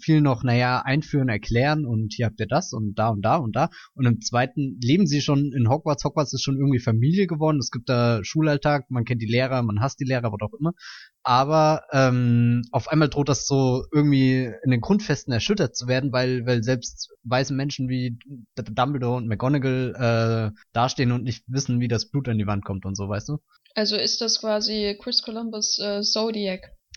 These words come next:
Speaker 1: Genau, <laughs> was ich damit sagen wollte.
Speaker 2: Gut, dann machen wir weiter mit, äh, <laughs> Prisoner of Azkaban.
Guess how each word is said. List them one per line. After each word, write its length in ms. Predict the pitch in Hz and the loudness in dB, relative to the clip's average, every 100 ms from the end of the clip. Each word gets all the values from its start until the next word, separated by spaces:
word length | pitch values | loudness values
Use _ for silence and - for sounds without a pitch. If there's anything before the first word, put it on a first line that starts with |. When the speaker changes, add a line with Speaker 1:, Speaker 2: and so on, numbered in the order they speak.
| - - | -16 -10
Speaker 1:
Genau, 960 | 120 160 156 156 151 147 123 107 110 - - | -4 0 2 2 2 4 4 2 2 2 2
<laughs> 240 | 196 - - | 2 2 2
was 200 | 147 - | 0 2
ich 400 | 190 - - - | 0 -2 -14 -2
damit 280 | 170 151 147 | 0 0 0
sagen 340 | 120 113 110 - | 0 0 0 0
wollte. 400 | - - 175 - 220 208 - - - | -2 -2 -4 -4 -4 -6 -8 -12 -4
Speaker 2:
Gut, 300 | 247 220 - | 0 0 0
dann 160 | 262 | 0
machen 200 | 277 294 311 | 0 -2 0
wir 60 | |
weiter 300 | 247 277 294 | 0 0 -2
mit, 300 | 254 247 233 | -2 -4 -2
äh, 320 | 240 220 220 | 0 4 4
<laughs> 800 | - - 311 523 508 480 185 - | 2 -2 -8 -4 2 4 4 2
Prisoner 300 | 233 254 220 247 | 0 0 0 0
of 60 | |
Azkaban. 560 | 220 269 - 254 262 | -2 -2 -4 -4 -4